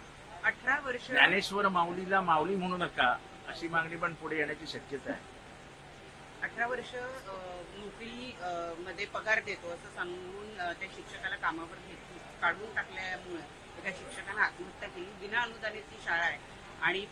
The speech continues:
Speaker 2: बीडमध्ये.
Speaker 1: पुन्हा प्रकरण बीडमधलंच
Speaker 2: आणि
Speaker 1: आहे.
Speaker 2: ते, आणि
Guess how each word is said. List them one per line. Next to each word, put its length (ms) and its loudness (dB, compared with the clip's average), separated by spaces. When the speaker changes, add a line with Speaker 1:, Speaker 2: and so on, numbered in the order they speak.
Speaker 2:
बीडमध्ये. 480 10
Speaker 1:
पुन्हा 480 2
प्रकरण 440 0
बीडमधलंच 380 -2
Speaker 2:
आणि 140 6
Speaker 1:
आहे. 80 6
Speaker 2:
ते, 580 0
आणि 220 2